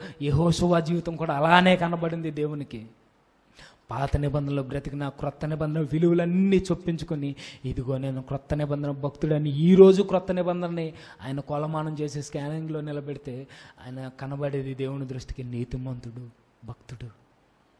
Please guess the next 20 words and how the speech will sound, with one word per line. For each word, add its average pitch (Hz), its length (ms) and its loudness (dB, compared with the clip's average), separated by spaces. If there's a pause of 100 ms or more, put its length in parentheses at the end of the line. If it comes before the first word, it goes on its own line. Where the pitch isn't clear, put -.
(800)
చివరిగా 139 440 0
ఆయన 139 120 0
చేసింది 151 440 -4
ఏంటో 151 160 -6
తెలుసా? 147 320 -10 (960)
ఆయన 131 100 -8
సవాలు 151 480 2
చేసి 180 300 0
చచ్చిపోయాడండి 160 520 -6
ఆయన. 123 280 -12 (100)
ఆయన 131 180 -10
జీవితంలో 147 460 -10 (1120)
వృద్ధాప్యంలో 147 600 -6
మరణించాడు. 131 800 -16 (960)
ఇదిగో 131 200 0
చివరిగా 156 640 0
నేను 151 200 -4
భూభాగానికి 165 640 4
నడిపించాను 160 520 -2
కదా, 147 260 -4